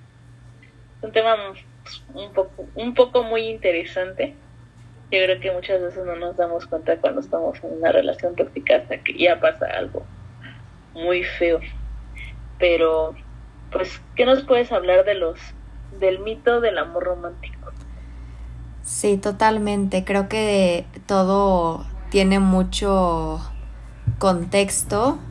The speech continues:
Speaker 2: desde ese lado. Creo que a nivel sociedad hemos profundizado mucho como esta idea de que la magia del amor nos cambia la vida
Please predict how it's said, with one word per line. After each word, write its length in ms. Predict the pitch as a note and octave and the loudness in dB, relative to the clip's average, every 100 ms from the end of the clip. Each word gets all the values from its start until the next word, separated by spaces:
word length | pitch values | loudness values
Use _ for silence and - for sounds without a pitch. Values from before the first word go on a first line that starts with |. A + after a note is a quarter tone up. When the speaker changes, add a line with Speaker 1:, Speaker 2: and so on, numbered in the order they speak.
| - | -12
Speaker 2:
desde 720 | - F#3 F3 D#3 E3+ E3+ E3+ - | -2 0 0 0 2 2 2 2
ese 320 | F#3 F#3 G3+ | 2 2 2
lado. 500 | F#3+ F3+ F3+ G#3+ E4 - - - - - - - - - | 2 4 4 2 -2 -6 -16 -16 -20 -20 -20 -18 -20 -12
Creo 280 | - G3+ G3 | 0 4 4
que 100 | G3+ | 4
a 120 | G#3+ | 2
nivel 760 | G3+ F#3 F3+ F#3 F#3+ F#3+ F#3 F#3 - | 4 2 4 6 6 4 2 -2 -6
sociedad 760 | - - F#3+ F#3+ F3+ F3 F3+ F3+ | -6 0 0 2 2 2 2 2
hemos 840 | F#3 F3+ F3+ F#3 F3 E3+ - - - - - - - - - | 2 2 4 2 2 0 -4 -6 -8 -16 -20 -20 -18 -18 -2
profundizado 1000 | G#3+ G3 F#3 F#3+ F#3+ F3+ F#3 G3+ F#3 G3 | 4 4 4 2 2 4 4 4 4 4
mucho 520 | G3 F#3 F#3 F#3 G3 F#3+ | 2 4 2 0 -2 -2
como 320 | F3 E3+ E3+ | -4 -2 -2
esta 320 | F3 F#3 F3+ | -2 -2 -2
idea 280 | E3+ E3 E3 | -2 0 2
de 200 | F3 E3+ | 0 0
que 540 | - E3 D#3+ D#3 D3+ - - - - - - - - - - - - - - | -4 0 2 2 0 -6 -16 -16 -16 -16 -16 -16 -14 -14 -16 -18 -18 -12 2
la 180 | F#3+ | 6
magia 420 | F#3+ G3 G3+ G3 A3+ | 8 8 6 6 4
del 180 | G3 | 6
amor 400 | F3 E3+ F3 F3 | 4 2 4 4
nos 240 | F3+ F#3 F#3 | 4 0 0
cambia 360 | F#3 F3+ F#3 | 0 2 2
la 180 | F3+ D#3+ | 2 0
vida 680 | D#3 F3+ G3+ F#3+ F#3+ G3 - | -2 0 2 4 4 2 -2